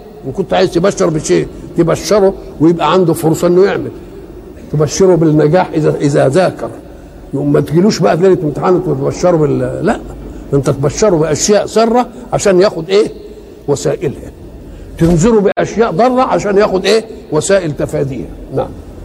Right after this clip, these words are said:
ولذلك هناك في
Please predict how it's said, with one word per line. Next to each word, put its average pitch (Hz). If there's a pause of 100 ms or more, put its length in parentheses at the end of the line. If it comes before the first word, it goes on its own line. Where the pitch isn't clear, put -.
(2500)
ولذلك 165
هناك 196
في 170